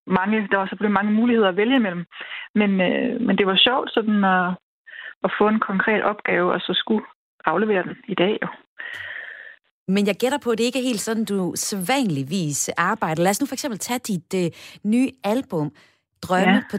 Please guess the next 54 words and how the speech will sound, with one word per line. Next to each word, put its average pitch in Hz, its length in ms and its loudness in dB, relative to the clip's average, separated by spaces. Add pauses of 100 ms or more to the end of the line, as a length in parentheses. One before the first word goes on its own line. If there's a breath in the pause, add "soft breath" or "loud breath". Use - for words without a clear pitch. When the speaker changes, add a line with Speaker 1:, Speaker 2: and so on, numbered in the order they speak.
(140)
Speaker 2:
dage, 190 360 0
hvor 170 140 -6
tanker, 175 540 -6 (240)
tanken 208 460 -2
er 175 60 -4
tung. - 340 -4 (420)
Drømme 202 260 -4
på - 60 -2
dage, 214 180 8
Speaker 1:
Mhm. 214 80 6
Speaker 2:
hvor 269 80 2
tanken 180 360 -6
er 156 100 -6
tung. 196 220 -4
Det - 260 -10
er 220 80 -2
indspillet 226 420 0
i 240 40 -2
U 247 160 2
S 180 140 -4
A, 208 120 0 (320)
og, 165 240 0
øh, 160 60 2
det 156 260 0
er - 20 0
jo 247 60 0
så 170 120 0
også 185 140 -2
på 208 80 -8
den 160 100 -4
anden 175 140 -2
side 180 200 -4
af 156 40 0
Atlanten. 151 520 -2 (360 loud breath)
Og, 165 380 2
Speaker 1:
Ja. 156 160 6
Speaker 2:
øh, 151 400 0 (640)
det 190 80 -2
er - 20 4
jo 220 180 0 (100)
vildt 220 280 -2
udst-, 220 280 -6
altså, 160 300 -6
hvordan 208 260 0
griber 180 220 -6
du 185 60 -2
egentlig 180 180 -6
det 247 120 -2
an, 180 120 -4
når 180 140 -4
du 160 80 -10
skal 156 160 -8
skrive, 175 340 -4 (200)
øh, 143 60 -2